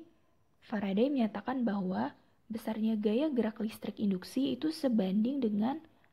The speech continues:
laju perubahan fluksnya di dalam medan magnet yang terjadi di dalam kumparan. Jadi, besar perubahan flux magnetnya terhadap selang waktu delta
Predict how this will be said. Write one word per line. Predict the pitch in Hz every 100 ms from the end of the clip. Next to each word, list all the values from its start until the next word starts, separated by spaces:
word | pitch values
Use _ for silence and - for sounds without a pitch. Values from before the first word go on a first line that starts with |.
| -
laju | 262 262 370
perubahan | 370 240 226 208 196 208
fluksnya | 202 220 - - 202 202 262 _ _ _ _
di | 214 196
dalam | 196
medan | 196 196 196
magnet | 185 196 240 262 -
yang | 208 202
terjadi | 202 196 220 226
di | 202
dalam | 202 190 233 269 _ - _ -
kumparan. | 202 190 196 - _ _ _ -
Jadi, | 214 185 226 285 - _ _ _ _ _ _ -
besar | 214 - 226 226
perubahan | - 220 208 190 196 233 269 -
flux | 302 302 - 220
magnetnya | - 196 202 233 254 311 - _ _ _ -
terhadap | 208 208 208 214 240 -
selang | - - 196 202
waktu | 196 - _ - - - _ _ _
delta | 202 185 180